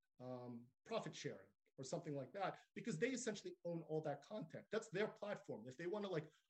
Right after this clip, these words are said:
push you off, you're gone." There are people with, like, millions of followers, millions of views. But if TikTok finds your content to be, um, not suitable or for,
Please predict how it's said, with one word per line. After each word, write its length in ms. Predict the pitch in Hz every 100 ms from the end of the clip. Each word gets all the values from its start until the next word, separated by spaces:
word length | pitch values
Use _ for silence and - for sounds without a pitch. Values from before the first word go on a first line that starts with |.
| _
push 240 | 233 -
you 180 | 208 180
off, 220 | 180 160 175
you're 200 | 214 -
gone." 360 | 135 165 127 101
There 80 | 180
are 60 |
people 300 | 190 220 196
with, 120 | 185 190
like, 180 | 160
millions 580 | 143 156 185 202 185 160
of 100 | 151
followers, 580 | - 170 170 165 160 156
millions 440 | 147 180 185 175 143
of 80 | 127
views. 480 | 139 208 156 127 - - - - -
But 120 | 165
if 160 | 156
TikTok 480 | - 214 - 190 180 -
finds 320 | 165 170 156
your 320 | 165 160 151 - _ _
content 480 | - 170 160 160 151
to 80 | 139
be, 360 | 151 135 127 -
um, 440 | 135 127 123 117 _ - - 147
not 280 | 165 175
suitable 680 | - 208 196 180 185 180 170
or 200 | 143 139
for, 260 | - 135